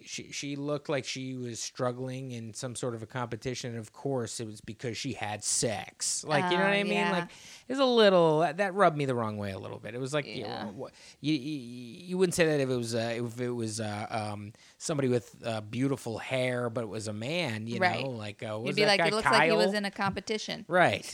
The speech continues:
Speaker 2: <laughs>
Speaker 1: Yeah.
Speaker 2: So T J, he's wrapping up this elimination, and he's kinda giving Marie the business. He's like, "It looks like you gave up."
Speaker 1: Dude, he gave, they, he f-, she, he gave Marie,
Speaker 2: <laughs>
Speaker 1: I'm sorry, I'm,
Speaker 2: Why
Speaker 1: this
Speaker 2: are
Speaker 1: was
Speaker 2: you
Speaker 1: a good
Speaker 2: speechless?
Speaker 1: episode.
Speaker 2: Yeah.
Speaker 1: This was a good episode.
Speaker 2: It really was.
Speaker 1: I'm hyped.
Speaker 2: You are.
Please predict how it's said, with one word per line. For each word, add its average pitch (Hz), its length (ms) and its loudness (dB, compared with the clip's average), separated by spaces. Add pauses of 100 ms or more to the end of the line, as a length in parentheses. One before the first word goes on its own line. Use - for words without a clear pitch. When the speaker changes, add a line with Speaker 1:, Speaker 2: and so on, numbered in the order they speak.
(120)
Speaker 2:
<laughs> 220 100 0
Speaker 1:
Yeah. 127 280 -2 (760)
Speaker 2:
So 233 540 4
T 262 200 -2
J, 247 500 2
he's 190 280 -4
wrapping 196 340 0
up 190 300 -4
this 185 180 -8
elimination, 233 800 -2 (320)
and 214 220 2
he's 349 160 0
kinda 480 300 0
giving 339 280 0
Marie 247 280 2
the 240 100 0
business. 208 640 -2
He's 196 180 0
like, 190 220 2
"It - 100 -2
looks 226 220 0
like 214 160 2
you 190 80 -2
gave 175 260 2
up." 208 440 4
Speaker 1:
Dude, 151 200 6
he 156 140 2
gave, 151 400 4
they, 147 160 6
he 135 340 -12
f-, - 180 -18 (460)
she, - 460 -6
he 202 180 -4
gave 208 240 2
Marie, 143 560 6
Speaker 2:
<laughs> - 20 -2
Speaker 1:
I'm 156 180 4
sorry, - 260 12
I'm, - 160 8
Speaker 2:
Why 427 160 10
Speaker 1:
this 453 120 8
Speaker 2:
are - 40 6
Speaker 1:
was 403 80 8
Speaker 2:
you 381 60 8
Speaker 1:
a - 20 6
good 175 180 4
Speaker 2:
speechless? 151 360 6
Speaker 1:
episode. 107 280 -2
Speaker 2:
Yeah. 104 160 6
Speaker 1:
This - 100 2
was 208 160 -2
a 156 100 4
good 120 340 -4
episode. 107 340 -4
Speaker 2:
It 233 80 2
really 392 260 2
was. 139 380 2
Speaker 1:
I'm 131 160 -4
hyped. - 720 -4
Speaker 2:
You 269 180 -4
are. 254 340 -2